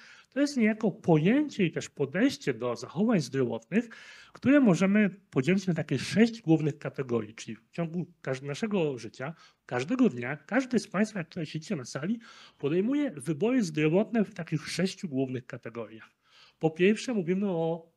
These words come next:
odżywianiu. Każdy z nas posiła posiłki, o tym mówił już pan profesor Pinkas. Aktywność fizyczna to w jaki sposób idziemy do pracy, w jaki sposób spędzamy swój wolny czas, czy się ruszamy, ile kroków robimy.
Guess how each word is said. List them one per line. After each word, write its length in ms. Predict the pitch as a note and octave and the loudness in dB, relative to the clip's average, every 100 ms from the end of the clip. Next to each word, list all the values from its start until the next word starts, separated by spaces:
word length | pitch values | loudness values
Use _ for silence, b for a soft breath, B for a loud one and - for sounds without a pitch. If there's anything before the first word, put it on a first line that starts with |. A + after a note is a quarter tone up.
| _ - | _ -2
odżywianiu. 600 | D#3 D3 D3+ C3+ G#2+ - _ | 0 0 2 0 -2 -14 _
Każdy 340 | - D#3+ D#3+ D3 | -6 -4 -4 -6
z 60 | |
nas 220 | C#3 C#3 - | -6 -8 -8
posiła 360 | A#2+ - B2+ | -10 -4 -6
posiłki, 580 | - A2 - F3 - E3+ B B B B | -4 -8 -6 -8 -6 -10 B B B B
o 80 | D#3 | 0
tym 140 | D#3 | 0
mówił 200 | D3 C#3+ | 0 0
już 100 | C3+ | -2
pan 160 | C3+ B2+ | -4 -8
profesor 380 | A#2+ A#2+ - G#2+ | -8 -8 -10 -14
Pinkas. 460 | A2+ A2 - - _ B B | -18 -20 -20 -20 _ B B
Aktywność 520 | C3+ - C4 G3+ A#2 | -4 4 4 4 0
fizyczna 540 | - A#2 A2+ - A2+ - _ | -6 -10 -10 -12 -16 -18 _
to 120 | - B2+ | -4 -2
w 40 | |
jaki 220 | D#3+ G3 | 0 -2
sposób 560 | - - F#3+ A3 - - | -4 -2 -2 -2 -6 -10
idziemy 300 | C3 D#3 D3 | -4 -2 0
do 100 | D3 | -2
pracy, 360 | D#3 B2 - | -4 -6 -8
w 40 | A2 | -14
jaki 220 | A#2+ C#3 | -12 -14
sposób 460 | - D#3 D3+ F#3 - | -6 -4 -4 -6 -10
spędzamy 480 | - D#3 C#3+ D#3 | -8 -4 -2 -2
swój 240 | F3+ - D3 | -2 -2 0
wolny 340 | D3 D3 F#3 | 2 2 -2
czas, 260 | F3+ B2+ - | -4 -10 -12
czy 140 | - | -10
się 120 | - | -4
ruszamy, 460 | D3 D#3+ G3+ F3 G#2 | 0 0 0 -4 -4
ile 200 | B2 C3 | -4 -4
kroków 400 | - A3 A3 B2 | 0 0 0 -6
robimy. 360 | A#2+ A2 A2 | -10 -12 -20